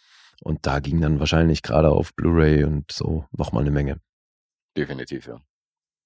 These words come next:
Speaker 1: Mit Hostel, das für Genre-Fans war das damals natürlich eine Perle.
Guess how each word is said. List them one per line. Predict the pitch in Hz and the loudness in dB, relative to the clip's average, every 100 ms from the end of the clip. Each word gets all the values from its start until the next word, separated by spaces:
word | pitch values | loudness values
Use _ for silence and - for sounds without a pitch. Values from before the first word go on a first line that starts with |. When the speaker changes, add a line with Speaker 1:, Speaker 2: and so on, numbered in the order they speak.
| _ _ | _ _
Speaker 1:
Mit | - - - | -6 -4 0
Hostel, | 78 73 - 62 67 | 0 0 -2 -2 -2
das | - - | -6 -4
für | - | -2
Genre-Fans | 80 80 80 - 80 76 76 - | 2 2 2 0 2 2 0 -2
war | 69 | -2
das | 65 - | -2 -4
damals | 69 71 65 - | -4 -2 -4 -4
natürlich | - - - - - - _ _ _ - | -6 -4 -4 -4 -10 -14 _ _ _ 2
eine | 123 | 4
Perle. | 127 113 85 76 | 6 6 4 2